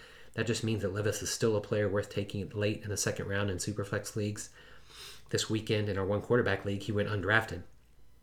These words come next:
So that's not gonna be the case in Superflex league. You know, he potentially has two players to beat in order to win a starting role, but Ryan Tannehill's contract expires at the end of this season, and so Willis may be the only one that he has to beat out next year.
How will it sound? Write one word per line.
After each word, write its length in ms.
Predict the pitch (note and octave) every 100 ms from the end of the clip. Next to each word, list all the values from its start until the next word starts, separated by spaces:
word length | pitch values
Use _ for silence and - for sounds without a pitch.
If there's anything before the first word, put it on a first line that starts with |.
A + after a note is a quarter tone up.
| - -
So 220 | - F2+
that's 160 | F#2+
not 140 | G#2 G#2
gonna 80 | G2
be 80 |
the 60 | F2
case 260 | - G2 F#2
in 60 |
Superflex 560 | - G#2 F#2+ - - -
league. 200 | F2 F2 - - - - - - -
You 120 | B2+
know, 80 | B2
he 120 | C#3+
potentially 460 | C#3+ C#3+ D#3 D3 C#3
has 200 | B2+ -
two 260 | - E3
players 400 | D3 D3+ D3 C#3 -
to 80 |
beat 380 | A#2 A#2+ D3 -
in 80 | A#2+
order 180 | A#2+ A#2+
to 60 |
win 160 | A2+ A#2+
a 60 | A#2+
starting 360 | B2+ B2 A#2+
role, 320 | A#2+ B2 C#3+ - - - -
but 100 | F2+
Ryan 240 | G#2 A2+
Tannehill's 400 | A2 A#2 A2 G2+
contract 460 | - A2 G#2+ G#2+ F#2+
expires 500 | - - F#2+ G#2+ G#2
at 80 | F#2
the 140 | G2+
end 100 | G#2+
of 60 | F#2+
this 180 | A2 -
season, 420 | A2 A2 A2+ A2 - - - -
and 140 | - E2
so 160 | -
Willis 420 | E2+ A2 A#2 A2+ G#2+
may 140 | G#2
be 100 | G2+
the 160 | F2+ F#2
only 240 | B2 C#3+
one 180 | A#2+ A#2
that 80 | A2
he 100 | A2
has 120 | G2+
to 100 | G#2+
beat 180 | G#2+ G#2+
out 180 | G2 G#2
next 320 | G#2 - -
year. 240 | A2 A2